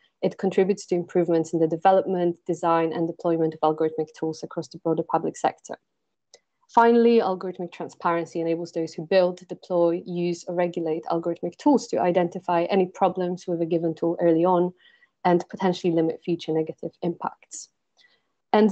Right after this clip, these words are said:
the need for greater transparency on the use of algorithms in the public sector, and also the need to standardize this information, have been continuously flagged and recommended by a number of bodies and organizations.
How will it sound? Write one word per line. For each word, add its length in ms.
the 80
need 260
for 140
greater 520
transparency 720
on 100
the 100
use 120
of 80
algorithms 560
in 140
the 60
public 340
sector, 500
and 280
also 280
the 100
need 260
to 80
standardize 640
this 240
information, 680
have 220
been 140
continuously 680
flagged 520
and 200
recommended 640
by 120
a 40
number 300
of 180
bodies 360
and 100
organizations. 920